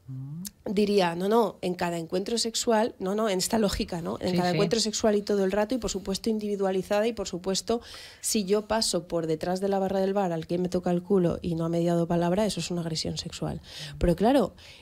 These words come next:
Speaker 2: podemos estar estigmatizando, si no señalando como delitos, culturas sexuales,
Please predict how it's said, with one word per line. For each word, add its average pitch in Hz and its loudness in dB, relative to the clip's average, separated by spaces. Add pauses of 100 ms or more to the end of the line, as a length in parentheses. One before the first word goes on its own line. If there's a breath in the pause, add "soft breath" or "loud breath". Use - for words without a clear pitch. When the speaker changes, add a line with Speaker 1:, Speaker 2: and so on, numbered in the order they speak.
(160 loud breath)
Speaker 2:
podemos 165 0
estar 226 0
estigmatizando, 190 0
si - -2
no 202 0
señalando 220 2
como 170 -6
delitos, 196 0 (260 loud breath)
culturas 220 2
sexuales, 220 2